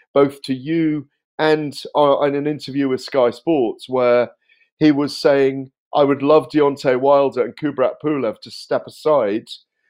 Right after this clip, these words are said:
so that when this pandemic is over, we can give the world a celebration and let's go straight ahead and have, uh, a fight for an undisputed title."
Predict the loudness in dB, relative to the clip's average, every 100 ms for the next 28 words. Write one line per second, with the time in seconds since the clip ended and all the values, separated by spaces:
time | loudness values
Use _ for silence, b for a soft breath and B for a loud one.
0 | _ -4 2 2 2 0 -4 _ _ -2
1 | 0 0 -4 -12 -18 -6 -4 -4 -8 -6
2 | -6 0 2 2 -2 -6 0 2 2 0
3 | -2 -2 -4 _ _ 0 0 0 -2 0
4 | 0 0 -2 2 4 2 0 -6 -2 0
5 | 0 0 0 0 -2 -8 -10 -12 _ _
6 | -8 -2 0 -2 0 0 0 -6 0 0
7 | 0 -4 -2 -4 -4 -14 _ _ -10 -8
8 | -2 -2 -2 -6 _ _ 0 2 4 2
9 | -2 2 2 2 -4 -4 -4 -8 -10 -10
10 | -10 -10 -4 -4 -4 -12